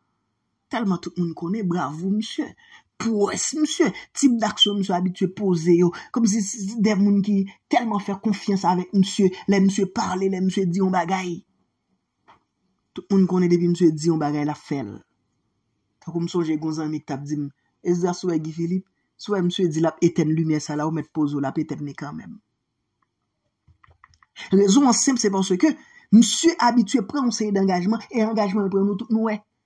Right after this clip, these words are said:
Prive te pè, msye. La Prive monte prezidan, nou tout nou sonje bagay sa. Prive prezidan. Epi Guy Philippe te nan pestèl. E Lavalas, sa vle di, Lavalas kont Guy Philippe, nou tout nou sonje bagay sa. Donk, e,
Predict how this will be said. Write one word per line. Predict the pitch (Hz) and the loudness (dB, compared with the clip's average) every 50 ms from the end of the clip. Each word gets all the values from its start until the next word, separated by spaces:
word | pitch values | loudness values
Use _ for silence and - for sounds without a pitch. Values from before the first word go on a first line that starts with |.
| _ _ _ _ _ _ _ _ _ _ _ - | _ _ _ _ _ _ _ _ _ _ _ 2
Prive | - 320 311 320 320 320 | 4 6 6 6 6 2
te | 339 302 | 0 -4
pè, | - 339 381 381 381 | -2 -2 -2 -2 -2
msye. | 359 349 - - 147 - - _ _ _ _ _ _ _ _ _ _ _ _ _ _ _ _ _ _ _ _ _ _ - | -4 -6 -8 -10 -10 -10 -14 _ _ _ _ _ _ _ _ _ _ _ _ _ _ _ _ _ _ _ _ _ _ -2
La | - 269 320 | -2 0 4
Prive | 392 392 392 254 240 233 220 | 4 4 4 4 4 4 4
monte | 214 220 214 196 - 190 175 | 4 4 2 2 2 2 4
prezidan, | 185 185 175 170 175 185 165 160 165 | 4 4 4 4 4 2 2 2 0
nou | 170 156 - | 0 -2 -2
tout | 180 - | -2 -2
nou | 175 165 160 | 0 0 0
sonje | - 165 156 147 151 | 0 -2 0 0 0
bagay | 151 143 139 135 135 139 | 0 0 -2 -2 -4 -6
sa. | - 127 104 98 92 - - | -6 -10 -12 -14 -14 -16 -2
Prive | - 196 175 170 165 156 | 0 2 2 2 2 4
prezidan. | 170 165 160 160 175 175 156 147 147 - - - - - - - _ _ _ _ - | 4 4 4 4 0 -2 -2 -4 -4 -4 -8 -14 -20 -20 -20 -20 _ _ _ _ 2
Epi | 185 175 165 170 180 165 | 2 2 4 4 2 2
Guy | 147 175 - | 2 0 0
Philippe | - 175 160 160 151 - | 2 2 2 0 2 2
te | 175 165 | 2 2
nan | 160 160 151 | 2 2 2
pestèl. | 165 151 - - - 151 147 143 143 120 - - _ _ _ _ _ _ _ _ _ _ _ | 0 0 0 -2 -4 -2 -2 -2 -4 -6 -8 -12 _ _ _ _ _ _ _ _ _ _ _
E | 190 185 185 180 180 180 175 170 165 160 156 160 - _ _ _ _ - - | 4 6 8 8 8 8 6 6 4 2 0 -4 -10 _ _ _ _ -4 -2
Lavalas, | - 156 175 233 339 359 233 - - - | 0 4 4 6 6 6 4 2 -2 -6
sa | - 135 | -4 -2
vle | 143 156 156 | 0 0 2
di, | 139 170 170 156 147 - _ _ _ _ - 147 | 2 2 2 2 0 -2 _ _ _ _ -4 -4
Lavalas | 139 147 156 151 165 170 - - | -2 0 0 0 0 -2 0 2
kont | 190 180 170 | 2 2 4
Guy | 160 220 | 4 4
Philippe, | 214 - 359 392 381 - 175 | 4 4 4 4 2 2 2
nou | 170 | 2
tout | 151 190 - 170 | 2 2 0 0
nou | 160 | 0
sonje | - 185 170 170 175 | 2 4 4 4 4
bagay | 202 226 262 285 294 | 4 2 0 0 4
sa. | 330 294 226 175 - - - - - - - - 175 | 4 4 4 4 0 -6 -16 -20 -20 -20 -4 0 2
Donk, | 190 196 190 - - _ _ - | 2 2 2 -2 -10 _ _ 4
e, | 185 | 4